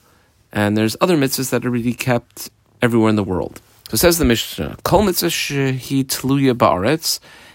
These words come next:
any mitzvah that is, we'll just say right now, dependent on the land, meaning like the land of Israel, uh, "eino noheges ela ba'aretz," it only applies in the land,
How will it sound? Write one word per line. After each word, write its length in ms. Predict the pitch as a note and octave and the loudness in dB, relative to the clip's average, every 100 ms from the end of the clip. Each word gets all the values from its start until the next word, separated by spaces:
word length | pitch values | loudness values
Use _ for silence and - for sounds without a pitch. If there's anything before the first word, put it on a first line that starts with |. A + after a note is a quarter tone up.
| _ | _
any 160 | E3 E3+ | 4 4
mitzvah 360 | C#3 - A2+ | 4 0 -2
that 240 | A2 A2 A2 | 2 2 4
is, 500 | G#2+ G2+ G2+ - - | 4 2 0 -6 -12
we'll 280 | - - A2+ | -14 -8 -6
just 200 | A2 A2 | -2 -2
say 140 | - G#2+ | 0 2
right 180 | G#2+ | 2
now, 140 | F#2 G2+ | 2 0
dependent 800 | G2 G#2+ - A#2+ B2 A#2+ G#2+ G2+ | 0 -4 -4 0 2 2 2 0
on 120 | G#2 | -2
the 80 | G2 | 0
land, 320 | G2 G2+ B2+ | 2 2 2
meaning 180 | A2+ G#2+ | 2 2
like 140 | G2 | 0
the 80 | F#2 | 0
land 220 | G2 G2 | -2 -2
of 100 | F#2+ | 0
Israel, 480 | G2 A#2 G2 F2+ F2 - - - - - - | 0 0 -2 -4 -6 -16 -20 -20 -20 -10 0
uh, 160 | F#2+ | 2
"eino 360 | - A#2+ A2+ G#2+ | 4 4 4 4
noheges 340 | A2+ G#2+ G2 | 2 0 0
ela 160 | G2 G2 | -2 -2
ba'aretz," 580 | - - C2+ D#3 F3 - | -2 0 2 2 2 -2
it 120 | A2+ | 0
only 200 | G#2+ G2+ | 2 2
applies 720 | F#2 - G2 F#2 E2+ - - _ | 0 0 0 0 -4 -8 -10 _
in 140 | - G2+ | -2 0
the 80 | |
land, 480 | F#2 D#2 E2+ D3+ F3 | 0 2 4 2 0